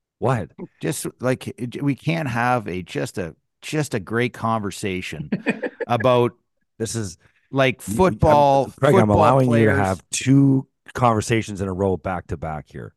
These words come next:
Speaker 1: So I'm asking you just before we change gears. Do you know what an areola is?
Speaker 2: Yep.
Speaker 1: What?
Speaker 2: I don't wanna say it, okay?
Speaker 1: Why?
Speaker 2: I don't wanna
Speaker 1: What?
Speaker 2: say it.
Speaker 1: What's
Speaker 2: Makes me
Speaker 1: an are-,
Speaker 2: uncomfortable.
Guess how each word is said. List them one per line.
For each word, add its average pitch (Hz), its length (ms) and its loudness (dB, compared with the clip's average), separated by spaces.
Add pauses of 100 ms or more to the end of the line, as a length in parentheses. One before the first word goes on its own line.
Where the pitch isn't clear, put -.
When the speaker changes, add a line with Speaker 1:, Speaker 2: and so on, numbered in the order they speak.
Speaker 1:
So - 140 -2
I'm 104 120 0
asking 110 340 -4
you 90 100 -6
just 90 200 -8
before - 260 -6
we 85 100 -4
change 82 300 -12
gears. 71 280 -8
Do - 100 -10
you 104 60 -4
know 107 100 0
what 110 100 2
an 101 80 -4
areola 92 560 -2
is? 85 180 -10 (480)
Speaker 2:
Yep. 92 120 -12 (640)
Speaker 1:
What? 82 220 -4 (1300)
Speaker 2:
I 131 140 -4
don't 139 140 -2
wanna 117 240 -4
say 67 280 -16
it, - 120 -20 (260)
okay? 107 220 0
Speaker 1:
Why? 110 580 0 (180)
Speaker 2:
I 117 160 0
don't 156 120 4
wanna 135 160 2
Speaker 1:
What? - 80 0
Speaker 2:
say - 140 -8
it. 202 80 -8 (680)
Speaker 1:
What's 131 180 6
Speaker 2:
Makes - 140 4
me - 80 6
Speaker 1:
an 120 120 0
are-, 117 40 2
Speaker 2:
uncomfortable. 104 520 -2